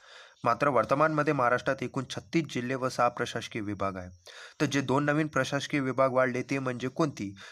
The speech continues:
तर नागपूर प्रशासकीय विभागामधून अमरावती प्रशासकीय विभाग निर्माण करण्यात आलेला आहे, त्याचप्रमाणे पुणे प्रशासकीय विभागामधून नाशिक प्रशासकीय विभाग. अशा प्रकारे पहिलेचे चार प्रशासकीय विभाग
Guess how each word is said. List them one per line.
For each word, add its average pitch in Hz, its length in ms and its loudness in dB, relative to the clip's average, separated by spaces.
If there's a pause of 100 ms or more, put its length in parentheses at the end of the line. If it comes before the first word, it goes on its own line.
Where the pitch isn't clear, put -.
(120)
तर 127 60 2
नागपूर 110 320 0
प्रशासकीय 131 520 -4
विभागामधून 123 680 2
अमरावती 120 380 0
प्रशासकीय 139 500 -4
विभाग 113 320 -2
निर्माण 110 300 -2
करण्यात 107 360 -2
आलेला 120 280 0
आहे, 98 180 -2 (340)
त्याचप्रमाणे 139 480 2
पुणे 135 260 -2
प्रशासकीय 120 520 -4
विभागामधून 104 680 -4
नाशिक 147 380 0
प्रशासकीय 107 460 -4
विभाग. 95 280 -6 (340)
अशा 123 220 2
प्रकारे 135 460 2
पहिलेचे 127 460 0
चार 139 240 2
प्रशासकीय 127 540 -4
विभाग 107 280 2